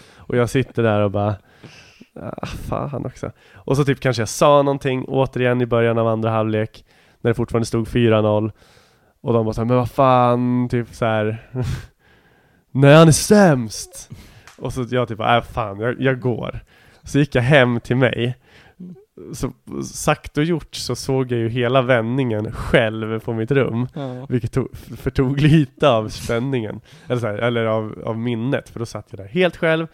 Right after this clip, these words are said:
Speaker 1: såg vändningen, blev jätteglad. Vi gick upp till fyra fyra. Jättetrevlig match och man såg så här Reinfeldt hoppa upp på läktaren. Jag kommer ihåg att man så här, det blev, det blev en härlig samhörighet.
Speaker 2: Fan, man gillade honom då.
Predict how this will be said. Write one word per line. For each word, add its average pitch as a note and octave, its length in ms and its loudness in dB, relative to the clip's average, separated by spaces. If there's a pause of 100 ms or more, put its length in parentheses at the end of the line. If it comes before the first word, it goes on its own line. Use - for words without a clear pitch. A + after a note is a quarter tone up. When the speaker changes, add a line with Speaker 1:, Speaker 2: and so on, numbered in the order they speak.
(260)
Speaker 1:
såg D3+ 260 -2
vändningen, C3 460 0
blev A2 200 -4
jätteglad. C#3 680 -2
Vi A2+ 80 -4
gick G#2+ 180 -6
upp A2 120 -8
till G#2+ 100 -12
fyra A2+ 380 -6
fyra. A#2 420 -6 (440)
Jättetrevlig A#2+ 640 -4
match A#2 360 -4
och G#2+ 120 -4
man A2 100 -6
såg A2 160 -10
så A2 60 -10
här G2+ 120 -10
Reinfeldt A#2 600 -2
hoppa B2 240 -8
upp A2 80 -8
på B2 100 -8
läktaren. A#2+ 380 -6
Jag A2+ 80 -6
kommer A#2 120 -2
ihåg A2+ 80 -2
att A2 80 -8
man G#2+ 180 -8
så A2 60 -10
här, A2+ 260 -12
det - 180 -12
blev, A#2+ 240 -6
det B2 100 -10
blev B2 160 -2
en A#2+ 60 -2
härlig B2+ 380 0
samhörighet. B2 480 0
Speaker 2:
Fan, C#3+ 200 -8
man C3+ 180 -8
gillade C3+ 340 -8
honom B2+ 280 -12
då. C3+ 140 -12